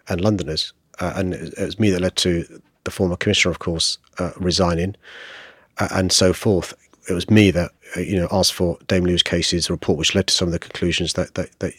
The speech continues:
that are re-, well rehearsed in relation to institutional sexism, misogyny, institutional racism, and institutional homophobia. In relation to, you know, record, you call it legacy. You know, I'm, I'm, I'm the mayor under whose leadership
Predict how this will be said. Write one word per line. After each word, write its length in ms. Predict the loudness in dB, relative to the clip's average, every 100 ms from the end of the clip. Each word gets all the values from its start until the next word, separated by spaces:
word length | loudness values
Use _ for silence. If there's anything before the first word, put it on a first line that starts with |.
| -10
that 140 | -8 -8
are 100 | -6
re-, 140 | -4 -2
well 160 | 0 0
rehearsed 380 | 2 2 0 2
in 60 |
relation 260 | 0 0 -2
to 220 | -4 -4
institutional 520 | -6 -4 -2 0 -2 -4
sexism, 400 | -4 -2 -2 -2
misogyny, 520 | 0 -2 0 -2 -4 -12 -18 -16 -18 -20 -12 -2
institutional 420 | 0 0 2 2
racism, 340 | 2 0 -2
and 240 | -2 -2 -2
institutional 520 | -2 0 0 0 -2
homophobia. 500 | 0 2 2 2 0
In 80 | 4
relation 300 | 4 6 2
to, 360 | 4 4 4 0 _
you 100 | -2
know, 80 | -2
record, 560 | 4 4 4 -2 -2 -10 _
you 200 | -8 -6
call 140 | -2
it 60 | 2
legacy. 500 | 2 2 0 -2 -4 -10 -20 -20 -20 -20 -4
You 100 | -2
know, 60 | 4
I'm, 260 | 4 4
I'm, 260 | 2 2 2 2
I'm 180 | 2
the 80 | 4
mayor 400 | 2 2 2 -2 -10
under 200 | -4 -2
whose 300 | 0 -2 -2
leadership 480 | 2 2 4 2 0